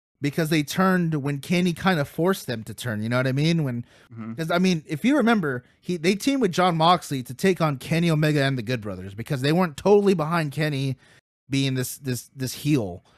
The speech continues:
Speaker 1: So, I mean, it, it's real complex, not black and white characters, good guy, bad guy. And I think that the Bucks and Hangman have a lot of thinking and self-reflecting to do about friendship. And it, it feels like the entire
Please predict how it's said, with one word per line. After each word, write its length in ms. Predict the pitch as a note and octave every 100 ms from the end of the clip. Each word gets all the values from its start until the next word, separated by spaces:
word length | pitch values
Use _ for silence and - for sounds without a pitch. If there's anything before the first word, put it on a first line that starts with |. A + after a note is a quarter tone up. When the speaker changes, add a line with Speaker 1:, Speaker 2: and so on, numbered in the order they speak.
| _ _ _
Speaker 1:
So, 380 | B2+ A#2 A2+ G#2+ _
I 80 | C3+
mean, 340 | C3+ C3+ C3 B2 _ _ _ _
it, 200 | - E3
it's 180 | F#3 F#3+
real 220 | A#3 C#4+
complex, 640 | A3 A3 A3 - G3+ G3+ -
not 360 | D#3+ D#3+ -
black 300 | C#3 D3+ D#3+
and 80 | E3
white 220 | D3 C#3+
characters, 560 | - C#3+ C#3+ C#3+ C#3+ C3 -
good 160 | - B2+
guy, 140 | B2
bad 280 | A#2 A2+ A2+
guy. 260 | A#2 A2+ A#2+ - - _
And 160 | A#2+ C3
I 100 | C3
think 500 | - G#3 G#3+ G3 - _
that 120 | D3+
the 80 | C3+
Bucks 340 | C3+ G3+ E3 -
and 100 | C3+
Hangman 420 | D#3 D3 D3 C#3+
have 160 | D3
a 40 | C3
lot 300 | C3+ B2+ C#3
of 100 | C3
thinking 440 | - C#3+ C#3 C#3
and 120 | A#2+
self-reflecting 640 | G#2+ C#3+ C3 - F#3 G3 F3+
to 80 | E3
do 180 | D3+ D3+
about 360 | B2+ B2 B2 _ _ _ _ _ -
friendship. 540 | G#3 B3 - A#2 G#2
And 240 | A#2 A2+
it, 160 | A2 D3
it 120 | E3
feels 360 | E3 A#3 C4+ A3
like 200 | G3 E3+
the 120 | E3+
entire 760 | D3 C3+ - F#3+ G#3 G3 E3+